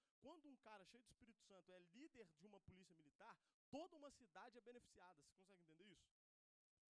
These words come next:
É, é esse o raciocínio. Se um cara que é um escritor fenomenal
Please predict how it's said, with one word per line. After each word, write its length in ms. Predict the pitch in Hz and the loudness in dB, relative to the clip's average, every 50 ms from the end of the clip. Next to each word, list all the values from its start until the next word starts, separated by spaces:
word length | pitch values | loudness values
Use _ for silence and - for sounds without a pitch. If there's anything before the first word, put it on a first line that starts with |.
| _ _ _ _ _ _ | _ _ _ _ _ _
É, 220 | - 214 220 202 - - | -8 -8 -6 -6 -2 2
é 80 | 220 220 254 339 403 | 4 4 4 4 2
esse 120 | - - | 0 0
o 40 | 285 | -2
raciocínio. 600 | 233 262 - - 214 - - - 185 165 147 135 - - - - - | -2 -2 -2 -4 -4 -6 -4 -4 -4 -4 -4 -6 -10 -16 -20 -10 -2
Se 140 | - - | 0 0
um 60 | 277 269 | 0 2
cara 260 | - 277 285 320 294 | 0 -2 -2 -2 0
que 100 | - 294 | 0 0
é 40 | 285 | 2
um 100 | 285 285 | 4 4
escritor 720 | 240 - - - - 269 - - _ - 254 294 294 233 - - - - - _ _ - - - - | 2 2 0 0 0 0 -2 -2 _ 0 2 4 2 2 0 -6 -18 -20 -20 _ _ -14 -10 -4 0
fenomenal 720 | 240 294 349 311 311 320 311 294 254 214 202 202 185 160 131 | 0 2 6 6 6 6 6 4 2 2 2 2 2 0 -2